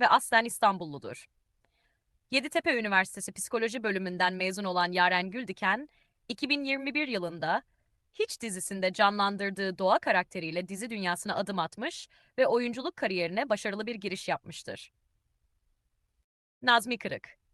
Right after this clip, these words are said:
Dizide Nadim karakterine hayat veren başarılı oyuncu aslen Diyarbakırlıdır.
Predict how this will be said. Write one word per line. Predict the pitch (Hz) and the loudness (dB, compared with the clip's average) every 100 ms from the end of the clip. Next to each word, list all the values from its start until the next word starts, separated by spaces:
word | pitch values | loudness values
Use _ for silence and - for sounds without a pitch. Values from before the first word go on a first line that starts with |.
| _ _ _ _ _ _ | _ _ _ _ _ _
Dizide | 254 226 233 233 311 - - | -4 -2 2 2 2 -6 0
Nadim | 226 233 269 370 | 4 6 4 0
karakterine | 285 196 - 180 180 | 4 2 2 -4 -2
hayat | 190 190 - | 0 0 2
veren | 185 165 165 | 2 2 0
başarılı | 180 202 165 | -4 -2 -2
oyuncu | 170 156 160 208 277 - _ - | -4 -4 -6 -4 -4 -4 _ 4
aslen | 285 330 247 233 226 | 4 6 6 6 6
Diyarbakırlıdır. | 208 190 160 170 143 - - - | 4 4 2 -6 -8 -10 -12 -14